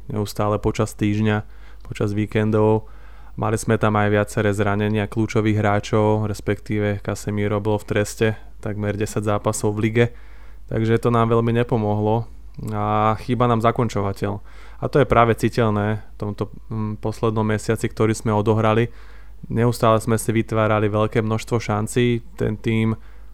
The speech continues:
má veľký potenciál, ale chýba zakončovateľ, ktorý by to vedel dotiahnuť do konca. Vidíme to, že Martial nepotvrdzuje svoju fazónu z predsezónnej prípravy,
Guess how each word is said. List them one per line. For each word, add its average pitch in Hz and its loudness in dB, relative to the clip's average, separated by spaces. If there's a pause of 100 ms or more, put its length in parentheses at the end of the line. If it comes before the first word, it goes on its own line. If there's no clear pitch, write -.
(220)
má 110 4
veľký 110 2
potenciál, 123 0 (460)
ale 110 4 (240)
chýba 127 2
zakončovateľ, 113 2
ktorý 110 0
by 107 -2
to 110 2
vedel 110 6 (100)
dotiahnuť 110 2
do 107 2
konca. 113 -2 (260)
Vidíme 107 -2
to, 107 -2
že 107 2 (480)
Martial 107 2
nepotvrdzuje 107 2
svoju 104 2
fazónu 107 2
z - -10
predsezónnej 110 2
prípravy, 110 2